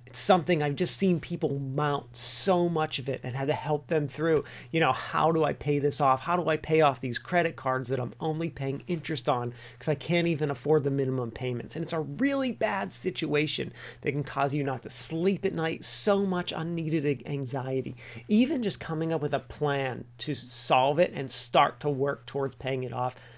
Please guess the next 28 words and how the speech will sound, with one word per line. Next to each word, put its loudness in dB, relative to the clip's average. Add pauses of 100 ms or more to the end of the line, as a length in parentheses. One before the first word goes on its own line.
(180)
makes 4
someone 2
feel -4
so 0
much -4
better 6
and -2
sleep -2
better 0
at -6
night. -6 (280)
And 0
you 2
know, 6
I'm 4
all 6
into 2
health 4
and -4
feeling 0
good, 4
and -2
it's -8
a -6
big 0
part 2
of -4
it -2